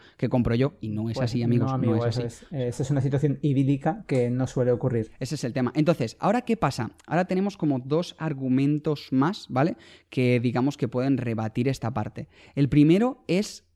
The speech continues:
Speaker 1: que, eh, las gallinas, por el hecho de ser gallinas y por no ser tan inteligentes, no sufren. Es decir, mucha gente lo que piensa es, "Ah, bueno, son gallinas, eh, las gallinas no se enteran, no se dan cuenta de que están encerradas. Mm, pueden vivir así perfectamente,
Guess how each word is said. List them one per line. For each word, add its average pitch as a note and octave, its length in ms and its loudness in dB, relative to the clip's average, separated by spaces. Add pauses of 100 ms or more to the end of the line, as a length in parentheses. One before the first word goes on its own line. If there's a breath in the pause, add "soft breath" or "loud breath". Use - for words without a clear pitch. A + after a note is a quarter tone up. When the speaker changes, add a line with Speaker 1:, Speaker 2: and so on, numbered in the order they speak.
Speaker 1:
que, F#3 400 -2 (140)
eh, A#2+ 640 0
las B2+ 280 -2
gallinas, E3+ 600 2 (340)
por C3 200 2
el D#3 100 4
hecho F3+ 240 -4
de B2 160 -6
ser B2 240 -4
gallinas C3+ 560 0
y - 120 -6
por A#2 200 -6
no C#3+ 140 -2
ser A#2 240 -10
tan G3 200 -6
inteligentes, F#3 800 -6 (400 soft breath)
no D3+ 100 6
sufren. A2+ 420 -8 (200)
Es C3+ 80 -2
decir, B2 240 -4
mucha C#3 180 -2
gente E3 220 -2
lo D#3 80 -2
que C3+ 80 -2
piensa D3 320 -2
es, - 220 -8
"Ah, A#2+ 80 -8
bueno, A#2 320 -2 (220 soft breath)
son B2 180 -6
gallinas, B2 560 -2
eh, G#2+ 440 -6 (100)
las B2 180 -2
gallinas D#3+ 260 2
no F3+ 80 0
se F3 120 0
enteran, B2+ 380 0 (120)
no C3 200 0
se C3+ 120 -6
dan A#2 120 -2
cuenta C#3 380 2 (300 soft breath)
de A#2+ 180 0
que A#2+ 140 0
están A#2+ 260 -2
encerradas. A#2 560 -2 (220)
Mm, A2 560 -4
pueden B2 280 0
vivir B2 200 2
así C#3 180 0
perfectamente, C#3 640 -2